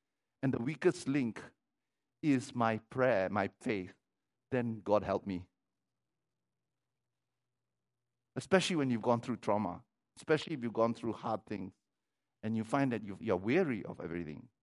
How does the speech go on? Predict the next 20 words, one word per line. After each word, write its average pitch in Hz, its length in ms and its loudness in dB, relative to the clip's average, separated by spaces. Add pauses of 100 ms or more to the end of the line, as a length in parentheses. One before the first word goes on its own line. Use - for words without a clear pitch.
(1200)
What 139 140 2
you 135 120 4
need 170 300 2
is 117 400 -2 (800)
for 113 120 4
God 127 220 4
to 131 60 -8
comfort - 480 -6
you. 120 160 -10 (1400)
You 151 280 0
ha-, 127 140 -6 (200)
and 123 140 -4
for 139 100 0
that 160 180 0
to 143 60 -2
happen, 120 420 -4 (340)
you 120 100 -8
have 139 120 -6
to 143 100 -4
surrender. 123 500 -2